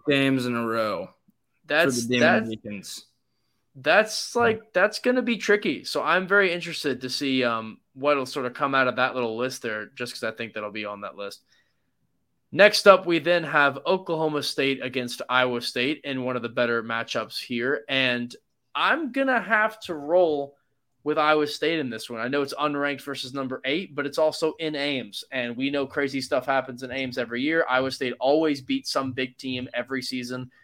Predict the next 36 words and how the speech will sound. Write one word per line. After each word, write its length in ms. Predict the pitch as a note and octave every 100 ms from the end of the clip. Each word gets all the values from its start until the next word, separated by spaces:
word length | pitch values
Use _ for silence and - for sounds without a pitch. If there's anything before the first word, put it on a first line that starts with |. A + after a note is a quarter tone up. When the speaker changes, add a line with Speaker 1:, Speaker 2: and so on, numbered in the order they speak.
| _ _ _ B2+
Speaker 2:
It's 180 | B2
what 200 | G#2+ B2+
they 140 | G3 B2+
do. 380 | C3 C3 C3 C3 _ _ _
And 400 | C#3+ B2+ A#2+ A2+
pretty 300 | - - E3
much 220 | D#3 C#3 B2+
every 280 | C3+ C3
time 340 | C3 C3 B2 B2
it's 160 | A#2+ -
at 140 | B2
home 380 | - B2 C#3 D#3+
when 120 | D#3+
they 120 | E3
do 200 | D#3+ F3+
it. 80 | F#3+
I 80 | C3+
know 200 | C3+ C3+
it 80 | B2+
happened 320 | B2 B2 B2
to 60 | A2+
T 180 | C3 B2+
C 180 | -
U, 200 | A#2+ C#3+
sadly, 420 | C3+ C#3 C3+ B2+ B2+
a 60 |
few 120 | B2+
years 220 | B2+ B2 -
ago 180 | B2
when 120 | A2+ A#2
we 100 | A#2+
came 240 | B2+ A#2+
in 60 | A#2+
at 80 |
number 220 | A2+ G#2 G#2+
four. 440 | - C3 B2+